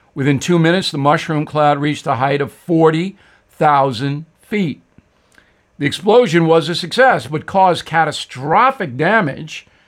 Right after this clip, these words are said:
across the South Pacific. All life on the Marshall Islands, including vegetation, was killed in an instant. Nuclear debris fell on ships as far as thirty-five miles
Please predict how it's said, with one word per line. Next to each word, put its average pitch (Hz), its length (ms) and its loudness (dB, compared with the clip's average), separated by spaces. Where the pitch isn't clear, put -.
across 165 460 2
the 180 80 -8
South 151 360 0
Pacific. 233 520 -4
All 175 260 4
life 185 360 4
on 143 160 0
the 139 80 -2
Marshall 156 540 0
Islands, 147 720 -2
including 143 400 -2
vegetation, 143 680 -4
was 139 140 -6
killed 143 340 -2
in 151 80 -2
an 156 140 -4
instant. 220 400 -8
Nuclear 165 420 2
debris 151 400 0
fell 151 280 2
on 131 180 0
ships - 400 -2
as 117 100 -12
far 175 420 2
as 131 220 -4
thirty-five 170 1000 2
miles 127 600 -2